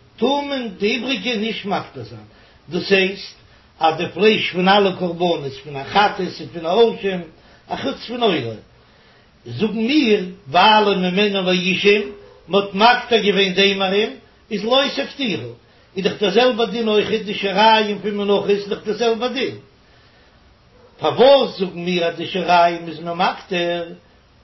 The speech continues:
אפשר וויל מען זאגן, אז איך רעכן זיך מיט דיר חלק.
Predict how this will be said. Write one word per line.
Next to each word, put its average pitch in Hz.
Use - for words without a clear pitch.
אפשר 196
וויל 170
מען 175
זאגן, 170
אז 165
איך 180
רעכן 180
זיך -
מיט 180
דיר 254
חלק. 143